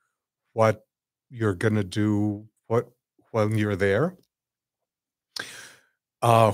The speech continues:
what are you gonna eat? Where are you gonna eat? You have to have plans.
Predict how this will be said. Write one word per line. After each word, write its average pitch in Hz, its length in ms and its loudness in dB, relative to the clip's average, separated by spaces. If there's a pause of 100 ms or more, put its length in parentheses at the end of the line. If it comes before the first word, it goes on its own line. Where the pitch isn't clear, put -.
what 135 120 4
are 139 40 8
you 135 120 8
gonna 135 260 8
eat? 175 600 2 (440)
Where 110 280 6
are 156 80 2
you 131 160 2
gonna 95 280 -2
eat? 85 340 -10 (1900)
You 135 80 -6
have 131 140 -2
to 131 100 -4
have 131 240 -2
plans. 143 440 -4